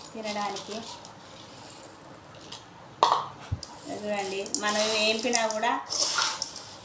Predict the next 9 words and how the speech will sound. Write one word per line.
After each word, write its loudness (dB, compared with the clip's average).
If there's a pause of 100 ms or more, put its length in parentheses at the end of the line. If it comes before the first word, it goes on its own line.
(220)
ఇందులోకి 10 (1160)
నూనె 8
కూడా, 8 (200)
అది 2 (440)
పసుపు 8
తక్కువ 8
వేసుకోవాలండి. 4
ప-, 12
పసుపు 8